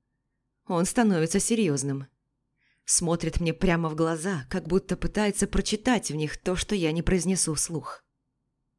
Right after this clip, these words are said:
«Я помню, что ты была помешана на Гере. И даже, кажется, влюблена в него. Если ситуация не изменилась, то у нас проблемы, Сима. Скажи правду.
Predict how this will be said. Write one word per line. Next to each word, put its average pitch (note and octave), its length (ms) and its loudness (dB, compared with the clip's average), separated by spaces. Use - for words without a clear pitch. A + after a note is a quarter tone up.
«Я D#3+ 260 6
помню, F#3 360 2
что D3+ 200 0
ты F3+ 160 4
была D#3 240 4
помешана F#3 560 2
на F3+ 140 -2
Гере. C#3 540 0
И F3+ 140 6
даже, D3+ 320 4
кажется, D3+ 480 0
влюблена D3+ 500 0
в C3 60 -4
него. C#3 340 -6
Если F3+ 260 6
ситуация D#3+ 580 0
не D#3+ 140 -2
изменилась, E3 680 0
то F#3+ 100 2
у F3+ 40 4
нас E3+ 200 0
проблемы, D#3+ 540 2
Сима. B2+ 480 -2
Скажи D#3 460 0
правду. C3+ 520 0